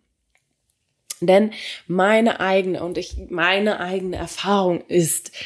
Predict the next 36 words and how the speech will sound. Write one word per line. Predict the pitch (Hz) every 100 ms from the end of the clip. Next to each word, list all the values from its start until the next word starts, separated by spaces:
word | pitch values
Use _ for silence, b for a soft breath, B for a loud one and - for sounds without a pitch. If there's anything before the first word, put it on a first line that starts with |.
| B -
ich | 180
sage | 180 196 190
das, | 185 180 -
ähm, | 175 165 175 - _ 247
nur, | 202 208 269 240 170
weil | 185 185
ich | 190 -
selber | 180 196 190 185 160
weiß, | 175 180 160 -
wie | 170
es | 160 -
ist, | 180 185 - -
ähm, | - 180 180 175 B B B B B -
komm | - 226 226
erst | - 202 233 -
in | 202
deine | 190 170 185 -
eigene | 180 185 185 185 180 170 160
Mitte, | 190 196 -
komm | - - 202
erst | - 202 -
in | 185
deine | 185 170 175
Stärke, | - - 175 180 -
baue | 160 175 185
erst | - 175 175 -
innere | 202 202 180 165
Stärke | - 175 170 - -
auf. | 85 220 240 - B B B B B -
Ähm, | 190 185 185 185 -
dann | 190 185
zeigen | - - 196 220 269 302 269 214
sich | 208 185 185
meistens | 185 180 196 247 247 226 208 202
diese | - 180 175
Themen | - - 202 214 190 180